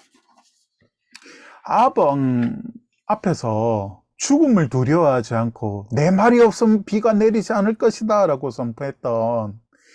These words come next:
이 엘리야가 자기 생명을 건지기 위해서 지금 도망하고 있는 모습이에요.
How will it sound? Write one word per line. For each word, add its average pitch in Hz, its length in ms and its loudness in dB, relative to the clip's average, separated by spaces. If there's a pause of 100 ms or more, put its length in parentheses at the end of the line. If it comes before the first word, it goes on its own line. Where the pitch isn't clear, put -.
(160)
이 262 280 0
엘리야가 110 1080 -2 (720)
자기 170 380 -2
생명을 175 720 -2
건지기 160 560 -2 (140)
위해서 110 380 -4
지금 113 400 -6
도망하고 113 1000 -4
있는 107 640 -6
모습이에요. 104 680 -10